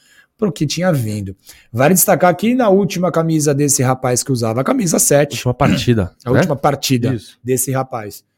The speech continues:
Speaker 1: que vestia a camisa sete, o Santos teve uma vitória, é, jogando contra o Paysandu, lá em Belém, no Mangueirão, e aí o Santos alcançou o topo da tabela e dividia a liderança com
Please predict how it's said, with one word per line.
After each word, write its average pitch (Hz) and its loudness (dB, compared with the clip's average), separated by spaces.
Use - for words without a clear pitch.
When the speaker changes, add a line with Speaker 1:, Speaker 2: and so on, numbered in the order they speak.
Speaker 1:
que 214 -8
vestia 160 -4
a 110 -8
camisa 120 -4
sete, 110 -8
o 151 -2
Santos 147 0
teve 147 0
uma 147 2
vitória, 143 0
é, 135 -4
jogando 123 -4
contra 143 -6
o 131 -6
Paysandu, 127 -4
lá 113 -6
em 175 -6
Belém, 120 -4
no 139 -6
Mangueirão, 113 -10
e 175 -6
aí 156 2
o 156 0
Santos 151 -2
alcançou 156 0
o 170 2
topo 214 -2
da 202 0
tabela 147 -4
e 156 -2
dividia 151 -2
a - -4
liderança 151 -2
com 170 -6